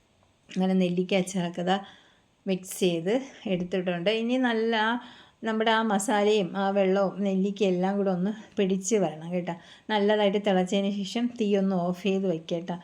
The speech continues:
ഒരു പത്ത് മിനിറ്റൊക്കെ ആകുമ്പം നല്ല സെറ്റായിട്ട് വന്നിട്ടുണ്ട്. അപ്പം നിങ്ങൾ ഈ വീഡിയോ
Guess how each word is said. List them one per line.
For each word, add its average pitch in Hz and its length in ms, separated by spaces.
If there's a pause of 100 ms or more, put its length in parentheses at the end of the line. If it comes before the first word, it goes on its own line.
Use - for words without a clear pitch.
(320)
ഒരു 233 180
പത്ത് 247 380
മിനിറ്റൊക്കെ 226 400
ആകുമ്പം 196 300 (260)
നല്ല 185 300
സെറ്റായിട്ട് 190 840 (640)
വന്നിട്ടുണ്ട്. 180 540 (200)
അപ്പം 190 220
നിങ്ങൾ 196 240
ഈ - 20 (120)
വീഡിയോ 202 240